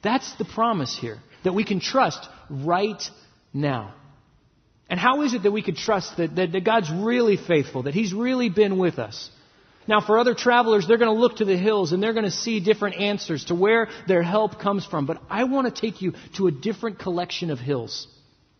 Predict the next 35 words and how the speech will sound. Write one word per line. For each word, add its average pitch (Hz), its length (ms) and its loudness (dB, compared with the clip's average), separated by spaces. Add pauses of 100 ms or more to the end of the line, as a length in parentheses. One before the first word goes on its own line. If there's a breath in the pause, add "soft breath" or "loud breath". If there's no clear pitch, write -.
(360)
When 185 160 2
we 254 120 4
look 277 220 0
back 208 240 0
in, 175 140 -4 (340)
in 165 120 -4
Scripture, 170 540 -4 (200 loud breath)
and 185 100 0
we 226 60 4
might 226 180 0
have 202 200 -2
questions 185 440 -2
about, 143 320 0 (160 loud breath)
about 170 240 4
whether 208 220 4
or 214 40 2
not, 196 320 0 (520 soft breath)
maybe 254 260 6
the 247 80 2
question 220 360 0
is, 170 260 -2
"Is 165 120 -4
God 208 240 2
really 180 360 2
gonna 175 160 0
provide 135 420 -2
for 127 140 -8
me? 107 200 -8
Will 147 120 0
He 196 100 2
really 226 640 -2
be 196 260 -4
there 151 200 0
for 131 220 -6
me?" 113 160 -6